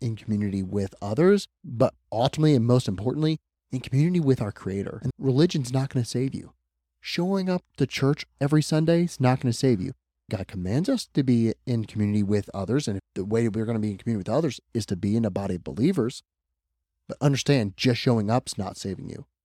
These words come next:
That body of believers is there to worship God, to help you with your walk with Christ.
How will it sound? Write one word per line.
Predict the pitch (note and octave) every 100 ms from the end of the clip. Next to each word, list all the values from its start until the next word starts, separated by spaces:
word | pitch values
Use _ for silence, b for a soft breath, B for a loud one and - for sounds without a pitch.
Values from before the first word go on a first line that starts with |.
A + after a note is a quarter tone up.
| _ _ _ _ _ _
That | - D3
body | C3+ C#3
of | B2+
believers | A#2 B2 B2+ A2+
is | A2
there | G2+ A#2 A#2
to | -
worship | G2 F#2+ -
God, | G2+ G2+ G#2 G#2
to | - F2 - -
help | - B2+ A#2+ -
you | A#2+ A#2
with | G#2+ G2+
your | G2 F2
walk | E2+ F#2 B2 D3+
with | - D3+
Christ. | - F3+ F3 -